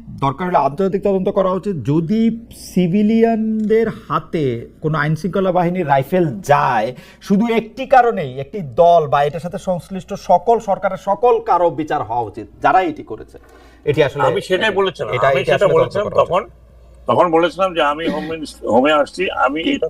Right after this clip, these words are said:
Speaker 2: তদন্ত
Speaker 1: কিন্তু,
Speaker 2: করব।
Speaker 1: কিন্তু আপনার,
Speaker 2: এটাই ছিল আমার কথা।
Speaker 1: কিন্তু আপনার কথা শুনে অনেক আওয়ামী লীগের খুশি হয়ে এরকম ভাবে বলতে চেষ্টা করেছে যে এইগুলি আসলে
Speaker 2: না।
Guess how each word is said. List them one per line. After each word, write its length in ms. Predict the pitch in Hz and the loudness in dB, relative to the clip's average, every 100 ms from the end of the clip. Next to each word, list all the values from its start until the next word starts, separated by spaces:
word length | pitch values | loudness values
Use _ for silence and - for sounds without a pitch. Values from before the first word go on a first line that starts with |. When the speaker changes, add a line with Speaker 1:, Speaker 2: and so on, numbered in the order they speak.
| - | -2
Speaker 2:
তদন্ত 200 | 120 127 | -2 0
Speaker 1:
কিন্তু, 240 | 135 139 | 0 2
Speaker 2:
করব। 280 | 170 147 98 - - - | 2 0 -6 -10 -20 -12
Speaker 1:
কিন্তু 280 | 127 120 151 | -10 -8 -6
আপনার, 300 | - 120 - | -2 0 2
Speaker 2:
এটাই 160 | 156 202 | 0 0
ছিল 180 | - 151 | 0 0
আমার 200 | 104 98 | 0 -4
কথা। 120 | 82 | -4
Speaker 1:
কিন্তু 220 | 160 156 | -2 -2
আপনার 280 | 131 - 147 | -2 -2 -2
কথা 260 | 143 147 | -2 -2
শুনে 500 | 139 151 180 135 90 - | -4 -2 -2 -2 -6 -4
অনেক 380 | 117 120 139 139 - - | 0 2 0 -2 -12 -2
আওয়ামী 280 | 113 123 135 | 0 0 -2
লীগের 260 | 139 143 | -2 -2
খুশি 360 | - 131 - 139 | -4 -10 -4 -2
হয়ে 240 | 139 139 | 2 0
এরকম 260 | 135 - 135 | 0 -4 -4
ভাবে 200 | 131 135 | -2 -2
বলতে 280 | 110 117 131 | -4 -6 -6
চেষ্টা 260 | 143 285 | -6 -6
করেছে 480 | 277 285 - 311 107 - | -6 -6 -4 -4 -4 -6
যে 220 | 117 113 | -4 -2
এইগুলি 380 | 127 123 131 135 | -2 -2 0 0
আসলে 320 | 127 - 131 | 0 -2 -2
Speaker 2:
না। 200 | 123 101 | 0 0